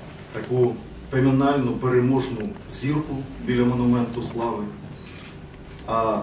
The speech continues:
саме найбільше, ще раз, слова подяки всім тим, для кого цей день є святим. І по даним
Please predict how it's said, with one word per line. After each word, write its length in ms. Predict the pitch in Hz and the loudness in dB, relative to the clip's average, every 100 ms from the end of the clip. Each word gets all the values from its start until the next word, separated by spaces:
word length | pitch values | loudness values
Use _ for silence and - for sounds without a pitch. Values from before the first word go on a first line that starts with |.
| - | -2
саме 580 | - 175 180 170 160 143 - - | 4 8 8 6 2 0 -2 -2
найбільше, 580 | 131 120 135 - 127 | 0 0 0 0 -2
ще 200 | 120 127 | -4 -2
раз, 320 | 120 117 - - | -2 0 -2 0
слова 280 | 120 123 | 2 2
подяки 680 | 120 117 110 117 107 110 104 - - - - - - - | 2 -2 0 0 0 -4 -4 -6 -16 -16 -16 -16 -10 -2
всім 280 | - 147 | 0 2
тим, 340 | 131 160 165 175 - - - - 110 | 2 4 4 4 -4 -14 -16 -10 0
для 120 | 120 | 0
кого 420 | - 123 120 107 - - | 2 2 2 0 -6 -2
цей 160 | 123 | 0
день 300 | 113 135 135 110 | 0 -2 -2 -2
є 80 | |
святим. 440 | - - 107 113 95 - - - - - - - - - - - - | -4 -4 -6 -6 -8 -10 -14 -14 -16 -16 -16 -16 -18 -18 -18 -14 -2
І 200 | 131 131 | 4 6
по 320 | 127 120 135 | 6 4 2
даним 560 | 127 156 160 151 139 | 2 4 4 4 2